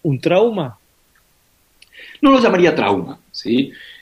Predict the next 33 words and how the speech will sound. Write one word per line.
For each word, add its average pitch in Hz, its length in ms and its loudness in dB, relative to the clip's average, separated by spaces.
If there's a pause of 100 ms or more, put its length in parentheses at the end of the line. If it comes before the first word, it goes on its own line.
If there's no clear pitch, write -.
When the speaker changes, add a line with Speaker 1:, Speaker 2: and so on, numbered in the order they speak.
(180)
Speaker 2:
Eh, 110 200 0
sí 240 260 2
sabemos 180 880 0
que 143 400 2
cuando 113 760 2
el, 110 260 2
el 110 320 0
no 202 160 0
tener 170 260 0
esta 160 220 -4
rutina, 123 720 -2
no 131 140 -2
dormir 117 340 -2
bien, 117 460 4
dormir 113 340 -2
a 117 80 0
deshoras, 113 580 -2 (220)
es - 220 -2 (100)
crónico, 147 800 0 (260)
gente 120 400 -2
que 131 560 2
labura 113 560 0
de 110 140 2
noche, 135 560 2
gente 117 260 -4
que 113 60 2
labura 113 240 0
en 110 80 -2
turnos 113 320 -2
rotativos 120 840 -2
por 101 160 -10
mucho 151 480 0
tiempo, 156 640 -2